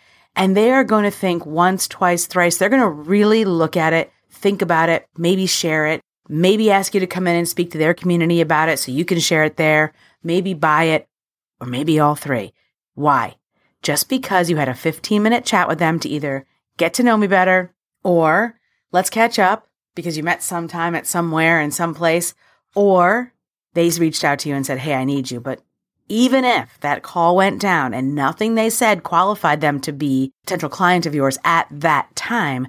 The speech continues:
it doesn't mean they never will be. I've said this a thousand times. If, if I've said it once, every single person you speak to is one of the three C's. They're either a client, a connector, or a collaborator. And when you do these things that I'm about to tell you,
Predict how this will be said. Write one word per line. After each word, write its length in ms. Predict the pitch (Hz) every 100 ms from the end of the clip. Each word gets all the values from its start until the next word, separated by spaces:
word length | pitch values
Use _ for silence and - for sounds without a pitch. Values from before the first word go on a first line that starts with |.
| - _
it 80 | -
doesn't 260 | 143 160
mean 140 | 180 156
they 80 | 143
never 260 | 131 131
will 140 | 120 113
be. 200 | 110 127 _ _ _ -
I've 120 | 139
said 100 | 160
this 140 | 156
a 60 | 151
thousand 400 | 175 160 190 208
times. 340 | 202 196 196
If, 220 | 202 196 -
if 120 | 190
I've 140 | 175
said 140 | 170 175
it 140 | 156
once, 280 | 151 127 - -
every 580 | 147 151 170 185 196 -
single 560 | - - 143 156 175
person 480 | 180 - 151 - 170
you 100 | 180
speak 300 | 196 - 123
to 260 | - 123 117 - _ _
is 140 | 127 135
one 140 | 139
of 100 | 165
the 60 | 170
three 240 | - 170
C's. 440 | 151 135 104 101 - _ _
They're 120 | 143
either 200 | 143 131
a 40 |
client, 500 | 123 - 160 214 247 - _
a 40 | -
connector, 520 | - 156 151 185 175
or 160 | 185 180
a 40 |
collaborator. 560 | 175 156 135 127 120 113
And 320 | - 131 123
when 320 | 135 160 196
you 280 | 185 190 185
do 340 | 143 175 185
these 440 | 156 127 123 120 -
things 360 | 123 117 170
that 80 | 156
I'm 80 | 135
about 260 | 127 135 165
to 40 |
tell 220 | - 156
you, 120 | 127